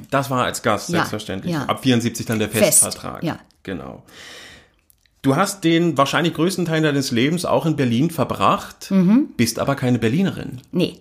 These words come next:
Speaker 2: ich komme aus dem Fruchtland.
Speaker 1: Aus dem Fruchtland. Ach,
Speaker 2: Ja.
Speaker 1: nicht mal Vogtland,
Speaker 2: Fruchtland,
Speaker 1: Fruchtland.
Speaker 2: ja, aus dem Fruchtland
Speaker 1: <laughs> Okay.
Speaker 2: komme ich.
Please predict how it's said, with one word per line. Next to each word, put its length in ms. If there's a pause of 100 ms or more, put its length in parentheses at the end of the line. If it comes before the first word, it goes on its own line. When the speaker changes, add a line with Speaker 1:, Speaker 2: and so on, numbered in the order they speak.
(120)
Speaker 2:
ich 140
komme 200
aus 80
dem 100
Fruchtland. 600
Speaker 1:
Aus 120
dem 120
Fruchtland. 840
Ach, 100
Speaker 2:
Ja. 40
Speaker 1:
nicht 140
mal 100
Vogtland, 760
Speaker 2:
Fruchtland, 840
Speaker 1:
Fruchtland. 240
Speaker 2:
ja, 260
aus 120
dem 100
Fruchtland 480 (220)
Speaker 1:
<laughs> 40
Okay. 180
Speaker 2:
komme 200
ich. 280